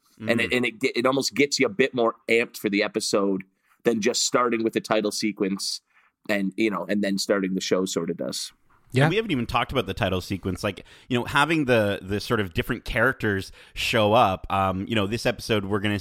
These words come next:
Speaker 2: we're gonna start talking about different variants of Loki, uh, and I think that's really what that title sequence is supposed to encompass.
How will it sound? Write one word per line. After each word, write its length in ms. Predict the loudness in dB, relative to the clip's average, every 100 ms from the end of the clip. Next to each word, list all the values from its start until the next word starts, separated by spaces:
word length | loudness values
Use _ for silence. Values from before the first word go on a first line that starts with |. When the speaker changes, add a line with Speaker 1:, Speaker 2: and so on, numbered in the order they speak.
| -4
Speaker 2:
we're 100 | -6
gonna 140 | -4 -4
start 240 | -4 -2
talking 280 | 0 -2 0
about 300 | -2 -4 _
different 280 | -6 -4 -4
variants 440 | 0 0 -2 -6
of 140 | -6 -2
Loki, 460 | -2 -2 -4 -6 -10 -20 -4
uh, 260 | 0 2 2
and 100 | 0
I 60 | 0
think 160 | 0
that's 240 | 0 -2 0
really 200 | 2 2
what 160 | 2
that 140 | 0 2
title 220 | 2 2
sequence 400 | -2 -2 -4 -4
is 60 |
supposed 280 | -2 -2 -2
to 60 | -4
encompass. 760 | -6 -4 -2 0 0 -4 -6